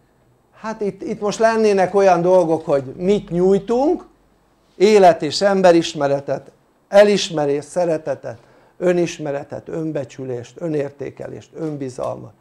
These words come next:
probléma elhárító képességeket, tartósan jó hangulatot, tudatosságot és különleges képességeket, kiváló párkapcsolati bánásmódot, eredményes gyereknevelést.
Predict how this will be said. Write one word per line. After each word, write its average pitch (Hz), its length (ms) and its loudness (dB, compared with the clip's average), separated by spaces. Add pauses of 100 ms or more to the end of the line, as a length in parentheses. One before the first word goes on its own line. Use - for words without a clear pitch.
(440)
probléma 170 540 2
elhárító 139 680 -4
képességeket, 131 960 -12 (1400)
tartósan 208 680 6
jó 185 220 6
hangulatot, 156 760 2
tudatosságot 185 1000 0
és 139 160 -10
különleges 160 640 2
képességeket, 151 920 -4
kiváló 156 480 4
párkapcsolati 170 880 -4
bánásmódot, 139 880 -6 (260)
eredményes 143 680 2
gyereknevelést. 143 1040 -4